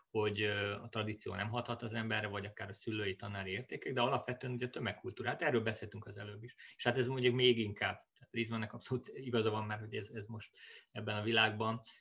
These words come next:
mediatizált világban még inkább, ö, ö, jelen van. És hát persze a cél az autonómia. Tehát amikor az ember autonóm, tehát hogy amikor nyilván, ö,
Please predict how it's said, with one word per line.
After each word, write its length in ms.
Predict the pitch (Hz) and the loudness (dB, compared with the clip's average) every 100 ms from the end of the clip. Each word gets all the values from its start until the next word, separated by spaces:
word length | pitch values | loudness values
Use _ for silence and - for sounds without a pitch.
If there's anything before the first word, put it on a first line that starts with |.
| _ | _
mediatizált 600 | 110 110 113 107 104 101 | -2 0 2 0 0 -2
világban 300 | 120 117 113 | -2 -2 0
még 180 | 117 110 | 2 2
inkább, 420 | 101 98 107 101 - | 0 -2 -4 -6 -10
ö, 180 | 113 104 110 107 | -8 -6 -6 -8
ö, 160 | 110 104 | -6 0
jelen 340 | 110 104 101 | 2 2 -2
van. 120 | 98 | -6
És 80 | 117 | 2
hát 120 | 135 | 4
persze 220 | 156 147 | 6 4
a 40 | 139 | 4
cél 340 | - 143 147 | 6 8 10
az 120 | 135 | 8
autonómia. 720 | 135 117 - 101 95 98 98 - | 6 4 2 -4 -4 -6 -8 -14
Tehát 360 | - - 110 113 | -18 -8 -2 0
amikor 120 | 117 | 2
az 100 | 117 | 2
ember 220 | 117 120 | 4 4
autonóm, 480 | 120 104 107 104 104 | 4 2 -4 -8 -6
tehát 180 | 113 127 | -2 2
hogy 120 | 123 | 4
amikor 320 | 123 131 123 - - - - - - - | 4 2 -2 -4 -16 -18 -18 -16 -16 -6
nyilván, 640 | 135 117 101 104 107 120 113 | 2 4 6 6 6 0 0
ö, 240 | 107 | 0